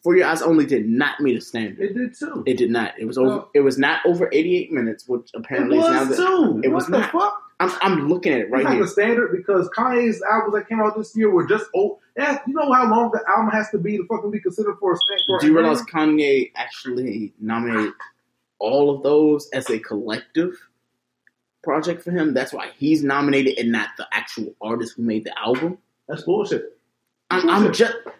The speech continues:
Speaker 1: just, he
Speaker 2: That's bullshit, dog.
Speaker 1: Okay.
Speaker 2: I'm telling you. You know why? I'm gonna give you the exa-, I'm gonna give you the exact reason why. How long was Bruno Mars's twenty-four Karat Magic?
Speaker 1: Twenty-four Karat Magic was about three minutes,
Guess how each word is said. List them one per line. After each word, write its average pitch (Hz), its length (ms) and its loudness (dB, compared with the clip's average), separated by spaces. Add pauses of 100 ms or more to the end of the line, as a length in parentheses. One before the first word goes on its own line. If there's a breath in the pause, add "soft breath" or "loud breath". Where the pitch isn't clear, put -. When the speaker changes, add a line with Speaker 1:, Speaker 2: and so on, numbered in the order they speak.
Speaker 1:
just, - 100 -12
he 214 400 2
Speaker 2:
That's 196 140 0
bullshit, 254 340 2
dog. 220 380 0
Speaker 1:
Okay. 151 280 -6
Speaker 2:
I'm 147 100 -8
telling 202 260 0
you. 113 120 -4
You 139 60 -4
know 156 100 4
why? 170 220 4 (200)
I'm 139 60 -14
gonna 156 120 2
give 143 100 2
you 110 100 -4
the 147 80 -6
exa-, - 20 -8
I'm - 40 -12
gonna 156 120 -6
give - 20 -
you 147 60 4
the 123 80 -2
exact 151 260 -4
reason 147 260 -4
why. 113 180 -4 (1160)
How 180 180 -2
long 180 160 0
was 131 100 -4
Bruno 151 240 -2
Mars's 139 420 -2
twenty-four 143 300 -6
Karat 127 220 -4
Magic? 107 200 -8 (1400)
Speaker 1:
Twenty-four 165 320 0
Karat 143 220 -2
Magic 131 340 -6
was 123 100 -10
about 113 300 -6
three 135 400 -2
minutes, 131 520 -4